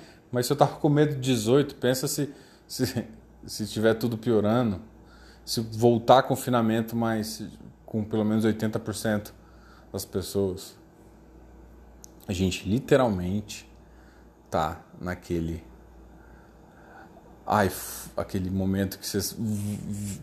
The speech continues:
escorregou o copo da mão, você fudeu, aí, pá. Bom,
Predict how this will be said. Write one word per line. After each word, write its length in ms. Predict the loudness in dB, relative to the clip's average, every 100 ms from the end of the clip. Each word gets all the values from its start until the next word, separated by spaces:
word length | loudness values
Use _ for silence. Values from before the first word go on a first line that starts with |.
| -14
escorregou 640 | -14 -4 2 4 6 4
o 20 |
copo 220 | 6 6 6
da 120 | 4
mão, 180 | 4 0
você 100 | -4
fudeu, 840 | -14 -8 -6 -4 0 2 0 -4
aí, 220 | -8 -10 -16 -20 -18
pá. 500 | -16 -14 -16 -18 -20 -20 -20 -20 -18 -18 -18 -20 -20 -20 -20 -20 -20 -20 -20 -20 -20 -20 -20 -20 -20 -10 0
Bom, 260 | 0 0